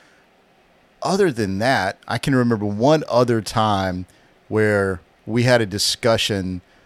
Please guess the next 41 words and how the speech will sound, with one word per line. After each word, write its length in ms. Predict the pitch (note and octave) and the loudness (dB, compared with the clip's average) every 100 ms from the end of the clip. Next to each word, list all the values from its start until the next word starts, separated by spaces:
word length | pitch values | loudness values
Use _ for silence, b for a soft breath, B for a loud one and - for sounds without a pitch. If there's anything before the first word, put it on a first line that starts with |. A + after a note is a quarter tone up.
| b b | b b
about 520 | G#2+ E2 A2 G#2 G2+ - _ _ _ _ - | -8 -2 0 2 0 -4 _ _ _ _ -6
what 280 | A2 C3 - | 0 0 0
iron 400 | G2+ A2+ G#2+ F#2+ | 0 0 0 -4
to 100 | F2+ | -6
hit. 320 | - F2+ D#2+ _ _ B B B - | -6 -6 -8 _ _ B B B -10
Uh, 300 | F#2 F2+ F#2+ - | -6 -6 -6 -6
another 300 | A2 A#2 B2 | 0 0 0
green 280 | A2 A#2 A#2 | 0 -2 -2
that 80 | |
had 100 | G#2+ | -4
a 40 | G2+ | -6
false 360 | - A#2+ - | -2 -2 -2
front, 340 | - A2+ G#2 - _ b b b - | -4 -2 -2 -4 _ b b b -10
and 580 | G2 G2 F#2+ F2+ F2+ F2+ _ | -8 -6 -6 -6 -8 -10 _
you 160 | G#2+ A2 | -6 -2
knew 260 | A2 B2+ | 0 2
the 100 | C3+ | 4
number, 520 | A#2 G#2+ G#2 G#2 G2+ F#2+ b b - | 2 2 0 -2 -4 -8 b b -14
and 120 | G2+ | -10
you're 140 | G2 G2 | -6 -4
like, 240 | F#2+ F#2 _ _ _ _ _ _ _ | -6 -8 _ _ _ _ _ _ _
and 140 | G2+ G2+ | -10 -8
I 60 | |
was 100 | G2+ | -6
like, 160 | G2+ - | -8 -4
"Yeah, 180 | B2 A2+ | 0 0
I 60 | |
think 220 | A2 A2 G#2+ | 0 -6 -8
you 40 | |
should 120 | - | -4
take 140 | A#2+ G#2 | -4 -4
a 40 | |
little 160 | G2+ G2+ | -6 -4
more 160 | G2 | -6
club, 460 | - C3+ B2 A#2 G#2 - | -4 2 4 4 0 -4
throw 140 | G2 | -2
it 80 | F#2 | -2
back 260 | G#2+ A2 A#2+ | -2 -2 -2
a 60 | |
little 160 | A#2 A2 | 0 0
farther." 520 | - A2+ A2+ A2 G#2 | 4 4 4 2 -2